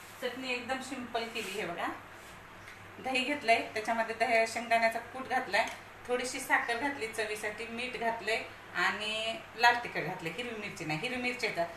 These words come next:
पण हिरवी मिरची ना अजिबात तिखट नाही, नुसती गोड आहे,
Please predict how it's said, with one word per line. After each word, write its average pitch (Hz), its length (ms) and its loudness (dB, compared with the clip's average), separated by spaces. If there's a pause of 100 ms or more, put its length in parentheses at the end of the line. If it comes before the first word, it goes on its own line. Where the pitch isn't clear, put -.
(200)
पण 214 80 4
हिरवी 269 320 0
मिरची 269 320 0
ना 247 140 0 (260)
अजिबात 180 800 8 (120)
तिखट 247 300 2
नाही, 240 180 6
नुसती 240 320 4
गोड 220 260 4
आहे, - 100 -2